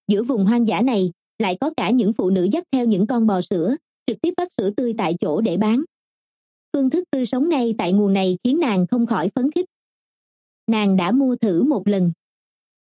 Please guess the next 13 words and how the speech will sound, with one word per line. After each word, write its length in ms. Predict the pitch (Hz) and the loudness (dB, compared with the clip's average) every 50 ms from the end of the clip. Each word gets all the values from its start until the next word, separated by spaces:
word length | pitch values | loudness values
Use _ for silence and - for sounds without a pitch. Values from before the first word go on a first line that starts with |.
| _ _ _ - | _ _ _ -6
Sữa 120 | 202 208 | -4 -2
bò 160 | 233 254 214 | 0 0 2
mới 260 | 190 202 202 226 294 302 | 2 2 2 0 0 -2
vắt 100 | 359 370 _ - | -4 -4 _ -2
ra 160 | 277 240 233 | -2 -2 -2
còn 200 | 233 - 202 196 | -2 0 0 0
lẫn 180 | 190 165 202 233 | 2 0 0 0
cả 140 | - 175 | 0 0
những 200 | 233 247 196 214 | 0 2 2 0
sợi 220 | - - 202 165 196 | 0 0 -2 0 0
lông 180 | 226 240 226 | 0 0 0
trâu 160 | 226 254 233 226 | 0 0 0 0
nhỏ, 340 | 220 180 147 156 208 285 | 0 0 0 0 0 -2